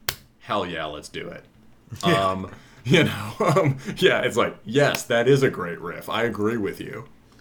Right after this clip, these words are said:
Speaker 1: Um,
Speaker 2: Oh, uh, and
Speaker 1: and
Speaker 2: a-, as you, as you mentioned while we were listening to, uh, to refer to it,
Speaker 1: Mm-hmm.
Speaker 2: uh, the vocals on this <laughs> record fucking rule, man.
Speaker 1: Mm-hmm.
Speaker 2: Like, I, I love a black metal vocalist that sounds like he's using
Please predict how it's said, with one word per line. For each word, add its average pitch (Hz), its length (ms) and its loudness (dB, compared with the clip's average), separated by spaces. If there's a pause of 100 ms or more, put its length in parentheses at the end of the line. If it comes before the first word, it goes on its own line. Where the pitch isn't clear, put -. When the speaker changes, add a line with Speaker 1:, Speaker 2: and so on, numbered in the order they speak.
(100)
Speaker 1:
Um, 117 380 4
Speaker 2:
Oh, 131 140 4
uh, 107 260 2
and 120 180 -2
Speaker 1:
and 143 140 2
Speaker 2:
a-, - 180 -4
as 170 220 2
you, 143 280 2
as 135 240 0
you 170 120 2
mentioned 120 580 0
while 104 200 0
we 110 120 -2
were 98 120 -2
listening 92 500 -4
to, 92 240 -8
uh, 78 240 -8 (400)
to 101 260 -6
refer 135 340 0
to 110 160 -4
it, 85 140 -6
Speaker 1:
Mm-hmm. 107 240 -4 (160)
Speaker 2:
uh, 113 240 -2
the 123 120 0
vocals 156 560 4
on 110 160 0
this - 220 -4
<laughs> - 80 -6
record 110 380 -2
fucking 82 800 -6
rule, 80 400 -10
man. 73 320 -12 (240)
Speaker 1:
Mm-hmm. 92 380 -6
Speaker 2:
Like, 170 280 2 (360)
I, 143 240 0 (280)
I 143 140 6
love 165 320 6
a 139 200 4
black 110 440 -2
metal 131 240 2
vocalist 120 640 0
that 113 120 0
sounds 123 440 0
like 113 220 -2
he's 113 300 -6
using 113 360 0